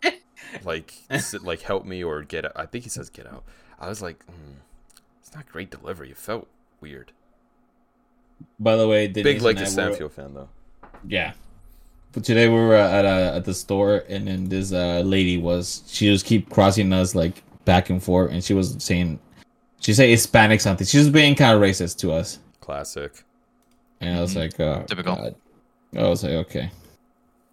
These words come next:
Speaker 2: Let's move on here, Denny. Not much else to say right now. Not
Speaker 1: No,
Speaker 2: much.
Speaker 1: no, Get Out.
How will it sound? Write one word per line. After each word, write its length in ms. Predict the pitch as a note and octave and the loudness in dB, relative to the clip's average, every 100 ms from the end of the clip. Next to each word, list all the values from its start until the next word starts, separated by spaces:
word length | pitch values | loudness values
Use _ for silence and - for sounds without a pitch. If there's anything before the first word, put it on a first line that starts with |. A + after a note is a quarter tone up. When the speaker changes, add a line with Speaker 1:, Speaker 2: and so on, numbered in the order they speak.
| _ _ _ _ - _ _ _ _ | _ _ _ _ -20 _ _ _ _
Speaker 2:
Let's 140 | - | -10
move 140 | D4+ C#3+ | -4 -4
on 160 | E2 | -4
here, 140 | F#2 D#2+ | -8 -10
Denny. 300 | E2 E2+ F2 _ - | -8 -10 -14 _ -16
Not 120 | C#3 | -10
much 220 | G#2+ - | -10 -12
else 180 | - - | -16 -16
to 80 | - | -16
say 140 | - | -18
right 160 | G1+ G1+ | -20 -20
now. 80 | - - - - - | -20 -20 -20 -20 -16
Not 80 | - | 2
Speaker 1:
No, 220 | E3 B2 | 6 8
Speaker 2:
much. 80 | A2+ | 8
Speaker 1:
no, 160 | A2 G2 | 6 4
Get 160 | G#2+ F#2 | 4 4
Out. 200 | F2+ | 2